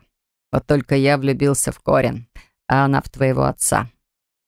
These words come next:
Не стану спорить, первое время я злился, но после понял, что есть вещи куда более важные. Этим важным лично я считаю свою работу. Она заключается в том, чтобы помогать невинным и наказывать виноватых.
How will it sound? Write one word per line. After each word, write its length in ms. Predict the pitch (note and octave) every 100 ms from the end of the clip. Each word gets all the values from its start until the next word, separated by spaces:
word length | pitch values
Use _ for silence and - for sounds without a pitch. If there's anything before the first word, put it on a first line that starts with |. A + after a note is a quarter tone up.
| -
Не 100 | C#3
стану 320 | - C3+ C3+
спорить, 480 | - - D3 C#3 -
первое 300 | C#3 C#3 C#3
время 280 | C3+ C3+ C3+
я 100 | C3
злился, 440 | C#3+ C#3+ C3+ C3+
но 200 | B2+ B2
после 400 | - C3+ B2+ -
понял, 360 | - B2+ B2+ A#2+
что 200 | - B2+
есть 180 | B2 B2+
вещи 260 | A#2+ -
куда 240 | - B2 A#2+
более 260 | B2 B2
важные. 520 | B2 B2 - - B2 _ _ _ _ _ _ -
Этим 500 | D3 C#3 - D3 C#3
важным 400 | C#3 C3+ C#3+ C3
лично 300 | C3 - C3
я 80 | B2+
считаю 380 | C3+ - C3+
свою 260 | C3 C3+ C3+
работу. 440 | C#3+ F3+ F#3 -
Она 180 | A#2+ B2
заключается 600 | B2+ C3+ B2 C#3 C#3 -
в 80 | -
том, 220 | C#3 C3+
чтобы 320 | - - B2+
помогать 480 | A#2+ B2+ C3 C3 B2+
невинным 480 | B2 B2 C3 C3+ C#3+
и 20 |
наказывать 540 | C3 - C3 C#3 C#3 -
виноватых. 600 | C#3 C3+ B2 - -